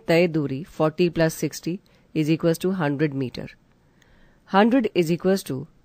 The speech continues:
within bracket thirty-six minus x upon three thousand six hundred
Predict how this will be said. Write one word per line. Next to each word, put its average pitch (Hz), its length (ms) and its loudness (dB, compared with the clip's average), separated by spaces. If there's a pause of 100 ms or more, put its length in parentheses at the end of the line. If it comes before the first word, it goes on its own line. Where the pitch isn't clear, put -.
within 170 320 2
bracket 165 420 -4 (240)
thirty-six 180 600 0
minus 156 400 0
x 156 300 -8 (340)
upon 147 480 -2 (280)
three 170 200 0
thousand 165 440 0
six - 260 -6
hundred 143 400 -6